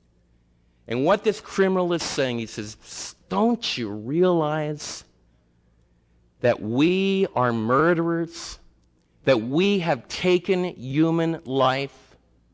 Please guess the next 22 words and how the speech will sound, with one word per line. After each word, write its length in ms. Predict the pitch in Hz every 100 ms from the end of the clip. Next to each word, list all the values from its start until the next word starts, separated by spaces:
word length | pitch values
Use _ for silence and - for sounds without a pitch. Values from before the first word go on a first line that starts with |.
| _ _ _ _ _ _ _ _ _
and 140 | - 160
that 160 | 143
even 300 | 160 208 233
the 160 | 214 180
Old 260 | 170 165 165
Testament 480 | 190 170 165 143
scripture 640 | - - - 208 208 196 190
says 560 | - 202 190 190 175
that 180 | - 117
a 60 | 107
blood 800 | 113 - 151 175 185 196 190 - _
for 140 | 135
blood, 600 | 113 101 135 156 175 170 - _ _ _ _
that 220 | 160 156
we 200 | 165 202
are 100 | 190
hanging 640 | 160 - 196 208 214 214 208
even 420 | 170 233 262 262
on 200 | 220 202
this 220 | 151 135 110
bitter, 640 | - - 233 240 233 226 -
agonizing, 960 | 190 214 196 202 202 202 180 202 196